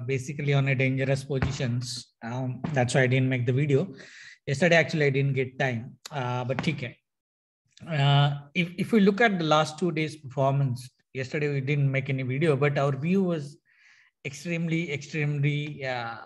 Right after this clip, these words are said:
wrong, uh, this week, ideally. Uh, if we, if we look at this, uh, I mean, when market was falling here, here we were correct. Uh, people asked me, "Can we take P E?"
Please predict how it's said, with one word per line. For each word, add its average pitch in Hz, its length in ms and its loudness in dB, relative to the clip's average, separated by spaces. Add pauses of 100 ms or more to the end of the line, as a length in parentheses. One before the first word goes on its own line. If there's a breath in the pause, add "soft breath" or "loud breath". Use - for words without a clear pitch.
(300)
wrong, 143 580 6
uh, 127 200 2
this 120 260 -2
week, 131 200 -4
ideally. 117 420 -2 (1600 loud breath)
Uh, 131 340 -4
if 147 200 -8
we, 214 140 0
if 202 140 -2
we 214 100 8
look 196 240 6
at 202 180 4
this, - 440 0
uh, 123 340 -2 (160)
I 156 80 4
mean, 170 200 4
when 190 200 6
market 156 360 0
was 175 240 -2
falling 156 360 0
here, 135 400 -2 (100)
here 220 240 4
we 190 200 0
were 165 160 -2
correct. 139 440 -6 (100)
Uh, 123 80 -6
people 151 300 -2
asked 151 200 4
me, 165 80 0
"Can 143 380 0
we 147 220 -4
take 143 320 -4
P 139 80 -4
E?" 180 260 -6